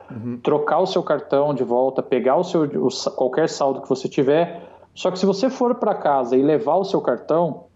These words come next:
Speaker 2: nos,
Speaker 1: Uhum.
Speaker 2: durante quinze dias após o evento, a gente vai, vai comunicar isso, vai ter lá um informativo no evento, mas durante os quinze dias após o evento,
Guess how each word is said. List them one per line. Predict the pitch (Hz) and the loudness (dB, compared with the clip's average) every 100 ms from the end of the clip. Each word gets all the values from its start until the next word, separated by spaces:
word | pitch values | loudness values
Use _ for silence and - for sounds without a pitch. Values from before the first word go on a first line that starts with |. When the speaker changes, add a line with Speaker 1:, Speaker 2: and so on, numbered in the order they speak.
| _ _ - | _ _ -12
Speaker 2:
nos, | 147 151 131 | -4 -4 -4
Speaker 1:
Uhum. | 165 | 0
Speaker 2:
durante | 156 170 180 | 4 4 2
quinze | 180 - 208 277 226 196 | -4 4 6 8 6 6
dias | 180 175 | 4 4
após | 151 151 147 139 | 2 2 2 4
o | 135 | 2
evento, | 120 131 151 147 | 4 2 2 0
a | 139 | 2
gente | 120 135 | 2 0
vai, | 143 170 190 | 2 2 0
vai | 131 135 | 0 0
comunicar | 147 147 131 127 123 | 2 2 2 2 2
isso, | 123 139 - | 2 2 0
vai | 113 120 | 0 2
ter | 139 | 2
lá | 127 123 | 2 2
um | 120 | 2
informativo | 117 123 120 117 131 120 | 0 0 0 0 0 2
no | 127 | 4
evento, | 120 131 127 | 4 2 2
mas | 127 | 2
durante | 127 143 160 | 4 2 2
os | 156 | -2
quinze | - 196 240 220 | 0 4 6 6
dias | 170 175 | 4 4
após | 151 - 143 160 151 | 2 2 2 2 2
o | |
evento, | 139 135 147 170 | 2 2 0 -2